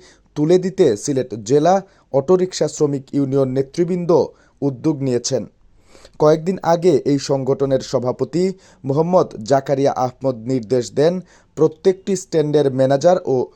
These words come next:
সদস্য চালক সতর্ক দৃষ্টি রাখবেন এবং সন্দেহজনক কোনো চালককে দেখলেই আটক করবেন। এই নির্দেশনার পর একুশ মে মেজরটিলা থেকে এমন সন্দেহজনক দুইজনকে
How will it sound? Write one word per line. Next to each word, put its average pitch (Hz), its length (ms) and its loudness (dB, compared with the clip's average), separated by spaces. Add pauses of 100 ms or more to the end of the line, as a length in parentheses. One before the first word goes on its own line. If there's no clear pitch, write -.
(180)
সদস্য 170 640 0
চালক 170 460 0
সতর্ক 147 480 -2
দৃষ্টি 135 400 -6
রাখবেন 123 440 0 (420)
এবং 147 360 2
সন্দেহজনক 170 800 -2
কোনো 151 200 -2
চালককে 147 520 -2
দেখলেই 147 580 0
আটক 131 360 -2
করবেন। 123 400 0 (500)
এই 180 140 4
নির্দেশনার 170 640 -2
পর 170 320 4 (100)
একুশ 139 440 -4
মে 156 260 2 (300)
মেজরটিলা 175 640 2
থেকে 175 460 0
এমন 160 360 0
সন্দেহজনক 135 880 -2
দুইজনকে 143 760 -2